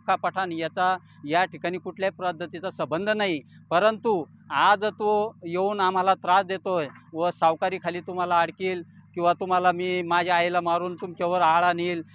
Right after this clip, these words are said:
किंवा हिंदू मुस्लिम केस करील, ही वारंवार माहिती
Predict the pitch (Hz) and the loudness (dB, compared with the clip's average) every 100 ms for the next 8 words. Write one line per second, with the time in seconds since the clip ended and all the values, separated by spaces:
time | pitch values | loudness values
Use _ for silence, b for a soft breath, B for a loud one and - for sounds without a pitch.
0 | b 180 175 151 160 185 190 185 185 185 | b 0 0 0 -6 -6 -8 -8 -8 -8
1 | 185 180 - 180 180 175 165 b - 175 | -6 -6 -4 -4 -2 -4 -10 b -8 -4
2 | 202 190 202 220 226 226 226 220 220 214 | 2 4 4 4 4 4 -2 -2 -4 -4